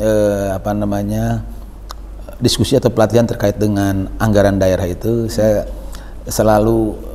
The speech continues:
menyertakan ada P P empat lima tahun dua ribu tujuh belas. Di situ yang judulnya itu, eh, partisipasi masyarakat dalam pemerintah, pembangunan, eh, pemerin-, pembangunan daerah. Pemerintahan, ya,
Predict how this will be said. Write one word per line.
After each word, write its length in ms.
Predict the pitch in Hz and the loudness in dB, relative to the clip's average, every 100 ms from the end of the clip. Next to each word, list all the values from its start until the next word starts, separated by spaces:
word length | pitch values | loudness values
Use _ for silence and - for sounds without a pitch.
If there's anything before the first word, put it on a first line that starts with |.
| - | 0
menyertakan 960 | 123 123 113 123 123 - 113 113 110 | 2 4 4 4 4 2 0 -2 -4
ada 180 | 117 113 113 | -2 0 0
P 80 | 113 | 0
P 160 | 117 104 | 0 -2
empat 160 | 107 107 | -2 -2
lima 240 | 110 107 | -2 -2
tahun 240 | 98 101 | -2 0
dua 80 | 98 | 0
ribu 320 | 101 95 95 | -2 -4 -6
tujuh 160 | 87 104 | -4 -2
belas. 480 | 104 107 - - - - - - - - - | 0 0 0 -8 -12 -14 -14 -14 -12 -10 -8
Di 80 | - | -4
situ 640 | - 120 113 131 123 127 113 | 0 0 2 2 4 4 2
yang 180 | 123 120 | 2 2
judulnya 400 | 120 120 117 117 | 2 2 0 0
itu, 320 | 131 131 123 - - - - - - | 0 0 -2 -6 -16 -18 -18 -10 0
eh, 360 | 120 117 117 113 - - - - - | 4 4 2 -2 -10 -18 -18 -20 -2
partisipasi 640 | 139 - 143 156 147 - 135 | 0 0 0 0 0 -2 -2
masyarakat 560 | - 123 127 - 113 - - - - - | 0 0 0 0 -2 -2 -16 -16 -14 -4
dalam 480 | 117 117 110 123 127 | 0 2 2 0 -2
pemerintah, 580 | - 110 113 104 107 110 - - - | -4 -4 -4 -6 -8 -10 -14 -18 -6
pembangunan, 640 | - 123 113 113 120 127 127 - | -2 2 2 2 0 -2 -2 -2
eh, 80 | |
pemerin-, 480 | 123 123 120 110 107 - - | 0 0 0 -2 -6 -14 -4
pembangunan 540 | 131 131 135 135 131 | 2 4 4 4 4
daerah. 320 | 117 113 101 - - - - - | 4 4 2 -6 -16 -20 -20 -14
Pemerintahan, 480 | 104 107 117 113 107 - - | -6 -6 -4 -4 -6 -12 -8
ya, 260 | 104 92 | -4 -4